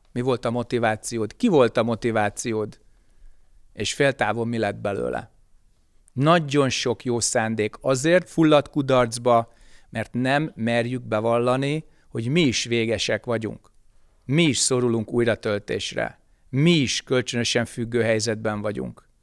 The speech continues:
És az akarat akármilyen nemes, ha maga fölé helyeződik, tehát az illető annyira magas röptűt akar, hogy már ő se tudja, hogy ez hogyan valósul meg, akkor tragikus dolgok történnek még a legjobb szándékú ember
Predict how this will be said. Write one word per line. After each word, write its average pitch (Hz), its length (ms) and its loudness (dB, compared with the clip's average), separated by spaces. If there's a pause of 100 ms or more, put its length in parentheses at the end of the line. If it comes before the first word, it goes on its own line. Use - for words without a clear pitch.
(140)
És - 160 -20
az 113 120 -6
akarat 139 520 4
akármilyen 123 540 0
nemes, 143 640 2 (300)
ha 117 200 -2
maga 147 320 4
fölé 156 600 2 (1080)
helyeződik, 113 840 -4 (120)
tehát 104 220 -2
az 113 80 -4
illető 139 440 4
annyira 165 360 2
magas 135 380 2
röptűt 117 400 -4
akar, 107 400 0
hogy 113 180 -2
már 123 200 0
ő 151 100 4
se 160 260 0
tudja, 120 380 0
hogy 107 180 -2
ez 98 380 -4 (120)
hogyan 123 300 0
valósul 107 500 -2
meg, 156 340 -2 (600)
akkor 135 800 2 (300)
tragikus 143 520 0
dolgok 117 360 0
történnek 120 520 -2
még 117 140 -6
a 113 40 0
legjobb 123 400 0
szándékú 110 760 -2
ember 113 680 0